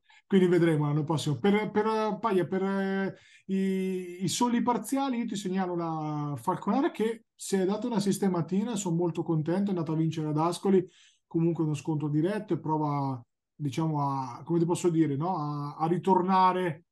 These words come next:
ecco, pensare che questa è una squadra che fino a quattro cinque anni fa faceva la, la Serie B, adesso vederla faticare in C-Silver,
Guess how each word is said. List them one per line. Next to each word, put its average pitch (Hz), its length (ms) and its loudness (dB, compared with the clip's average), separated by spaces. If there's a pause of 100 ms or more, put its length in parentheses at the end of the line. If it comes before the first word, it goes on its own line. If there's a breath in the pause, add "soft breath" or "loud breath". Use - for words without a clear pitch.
(160)
ecco, 170 320 -4
pensare 165 320 0
che 143 80 0
questa 170 180 0
è 165 40 0
una 147 80 -4
squadra 160 200 -2
che 147 220 -2
fino 147 300 -2
a 139 80 -4
quattro 151 320 -4
cinque 151 260 -2
anni 151 160 4
fa 147 320 0
faceva 143 340 -4
la, 135 320 -4 (360)
la 139 120 -6
Serie 139 220 0
B, 160 320 2
adesso 131 360 -6
vederla 135 320 -2
faticare 147 420 -4
in 131 40 -2
C-Silver, 143 460 0